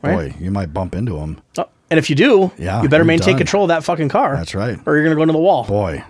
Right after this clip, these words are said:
Speaker 2: right into it, too.
Speaker 1: So when I heard that, I was like, "Huh."
Speaker 2: Instant boner.
Speaker 1: Well, I'm a guy who I've always felt had the aptitude to fly fighter jets.
Speaker 2: So why not be a Formula One driver, too, huh?
Speaker 1: Well, that was my thought.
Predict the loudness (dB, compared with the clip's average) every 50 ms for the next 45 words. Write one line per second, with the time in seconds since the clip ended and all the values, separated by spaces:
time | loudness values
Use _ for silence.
0 | -20 _ _ -2 -2 -2 0 -2 -4 -4 -4 -6 -8 -8 -10 -8 -8 -8 -8 -8
1 | -10 -12 -18 -20 -20 -20 -20 -20 -20 _ _ -20 -20 _ _ _ -20 -18 -8 0
2 | 2 4 6 6 8 8 6 6 6 6 6 8 8 6 6 6 6 6 4 4
3 | 0 -6 -14 -14 -12 -2 2 2 2 2 0 -6 -14 -18 -20 _ _ _ _ _
4 | _ _ _ _ _ _ _ _ _ _ _ 0 0 0 0 -2 -2 -2 -2 0
5 | 0 0 0 0 -2 -2 2 4 6 6 8 6 6 4 4 2 2 4 4 4
6 | 4 4 4 4 4 6 4 6 6 6 6 6 6 6 6 6 4 4 4 2
7 | 2 2 2 0 2 2 2 2 2 2 2 0 0 -4 -4 -2 0 0 0 0
8 | -4 -8 -4 -2 0 2 2 2 0 -2 -4 -2 0 2 2 0 0 0 -4 -6
9 | -6 -6 -4 -2 0 0 0 2 0 2 2 2 2 0 0 -2 -2 -2 -2 -2
10 | -2 -2 -2 0 0 0 0 0 0 0 0 0 0 0 -2 -2 -2 -4 -6 -4
11 | -4 -2 -2 -2 0 2 4 4 6 6 4 4 2 2 4 4 4 6 6 4
12 | 4 4 2